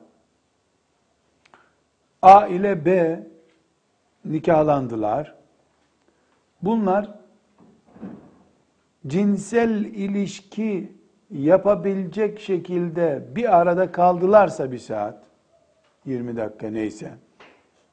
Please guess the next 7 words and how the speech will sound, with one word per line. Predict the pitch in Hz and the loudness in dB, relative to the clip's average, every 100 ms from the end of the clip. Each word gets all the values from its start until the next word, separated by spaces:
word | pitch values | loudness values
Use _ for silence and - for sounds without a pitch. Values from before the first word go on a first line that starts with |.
| _ _ _ _ _ _ _ _ _ 156 | _ _ _ _ _ _ _ _ _ -2
bunları | 208 220 220 208 180 185 - - _ _ _ _ _ _ _ _ - | 0 2 2 2 0 -6 -14 -20 _ _ _ _ _ _ _ _ -8
cinsel | 185 202 202 220 214 | -4 -4 -2 -4 -4
ilişki | 190 190 175 - 202 185 180 - _ _ _ - | -10 -10 -12 -12 -8 -8 -10 -20 _ _ _ -14
için | 170 190 175 - 196 | -12 -8 -10 -10 -12
hiçbir | 180 233 - | -10 -10 -6
teşebbüs | 175 170 175 156 160 156 - _ _ | -6 -4 -6 -6 -10 -12 -14 _ _
yapmamış | 165 190 196 - 180 160 131 - | 0 0 0 -4 -4 -2 -6 -12